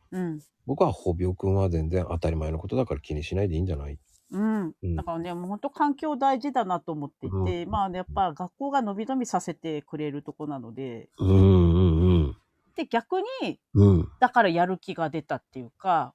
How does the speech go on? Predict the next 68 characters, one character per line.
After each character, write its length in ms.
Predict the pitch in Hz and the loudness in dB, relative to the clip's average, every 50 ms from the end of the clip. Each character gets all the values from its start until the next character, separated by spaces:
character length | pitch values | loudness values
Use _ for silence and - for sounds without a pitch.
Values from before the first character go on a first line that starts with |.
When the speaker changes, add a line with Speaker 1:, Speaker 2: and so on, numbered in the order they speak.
| - | 2
Speaker 2:
う 100 | - 104 | 4 6
ん。 40 | 101 98 | 8 8
Speaker 1:
「俺 160 | - 208 - | 8 8 6
頑 280 | 196 196 202 214 220 | 6 4 4 2 4
張 200 | 214 240 247 226 | 6 6 6 6
る 60 | 190 170 | 4 -2
ね」 160 | 156 151 151 151 | -2 -2 -2 -4
み 80 | 147 | -6
た 220 | - - - 139 135 | -6 -6 -8 -8 -8
い 60 | 123 | -8
な。 220 | 135 131 117 87 _ _ _ _ _ | -10 -10 -12 -14 _ _ _ _ _
こ 240 | - 202 175 - _ | -6 -6 -6 -6 _
う、 100 | _ _ _ _ _ _ _ _ _ _ _ - | _ _ _ _ _ _ _ _ _ _ _ -2
と、 200 | 320 285 214 175 | 0 2 2 2
や 120 | 180 175 | 2 0
っ 60 | 180 - | -2 0
ぱ 120 | - 415 302 | -2 0 0
り 320 | 233 240 247 220 165 151 | 0 -2 -2 -2 -4 -6
他 320 | - - 208 - 277 311 | -8 -10 -8 -2 -2 0
の 120 | 311 311 349 | 0 0 -2
子 180 | - - 320 | -2 -2 -2
に、 440 | 302 285 311 311 294 226 147 - - _ _ - 214 196 - _ _ _ _ _ _ _ _ _ _ _ _ _ _ _ _ | -2 0 0 -2 -2 -4 -6 -10 -14 _ _ -18 -18 -18 -18 _ _ _ _ _ _ _ _ _ _ _ _ _ _ _ _
な 120 | - 240 226 | -6 -6 -4
ん 20 | |
か 100 | - - | -4 -4
ち 100 | - - | -2 -2
ょ 20 | 285 | -4
っ 80 | 277 | -4
と、 280 | - 196 165 120 - - _ _ _ _ | -4 -6 -6 -6 -6 -12 _ _ _ _
「そ 140 | - - | -8 -6
の 120 | 220 220 233 | -6 -6 -2
く 100 | - 277 | -2 0
ら 120 | 269 285 | 0 2
い 40 | 285 | 2
の 80 | 294 302 | 0 0
こ 120 | - 302 | -2 -4
と 100 | - 311 | -2 -2
も 120 | 262 226 | -2 -2
わ 100 | 160 156 | -2 -4
か 140 | - - 247 | -2 -2 -2
ん 100 | 262 269 | 0 0
な 100 | 262 226 | 0 0
い 60 | 208 | -2
の 80 | 180 160 | -4 -6
か 120 | - 156 | -6 -6
よ」 100 | 147 135 | -6 -6
っ 20 | 139 | -8
て 60 | - | -6
言 80 | - 156 | -4 -2
わ 60 | 147 | -2
れ 80 | 147 160 | -2 -2
た 100 | - 165 | -2 -2
の 100 | 147 143 | -4 -2
が 100 | 135 127 | -4 -6
悔 200 | - - 180 196 | -2 0 0 0
し 80 | - | 0
か 100 | - - | 2 0
っ 60 | 208 - | 2 2
た 80 | 208 | 4
ら 80 | 190 202 | 2 2
し 80 | - | 2
い 60 | 214 208 | 0 -2
ん 40 | |
で 80 | 165 156 | -2 -2
す 120 | - - | -4 -4
よ。 80 | - - | -6 -2
<laughs> 520 | - - 294 277 - - 269 262 - 185 | 6 4 4 6 6 0 0 0 0 -6
で、 360 | 247 269 302 277 240 185 160 | -6 -2 0 0 0 0 -4